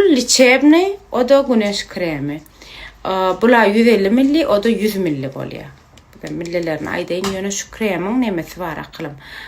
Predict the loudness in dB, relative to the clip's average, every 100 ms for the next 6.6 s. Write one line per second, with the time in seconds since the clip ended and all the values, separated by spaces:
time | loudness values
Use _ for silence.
0 | -20 -12 -10 -8 -8 -8 -10 -10 -12 -16
1 | _ _ _ _ _ _ _ -20 _ -6
2 | -6 -14 -16 -20 -18 -18 -14 -12 -10 -8
3 | -10 -10 -12 -10 -8 -10 -12 -20 -20 -12
4 | -8 -6 -8 -10 -6 -4 -4 -4 -8 -6
5 | -6 -8 -14 -10 -8 -8 -8 -10 -14 -16
6 | -12 -10 -10 -10 -14 -14